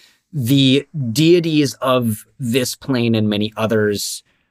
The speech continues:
unless they are sort of specifically undersea, don't,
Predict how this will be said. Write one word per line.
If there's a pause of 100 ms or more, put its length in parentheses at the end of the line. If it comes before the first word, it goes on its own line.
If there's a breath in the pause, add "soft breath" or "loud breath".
(1000)
unless
they
are
sort
of
specifically
undersea,
don't,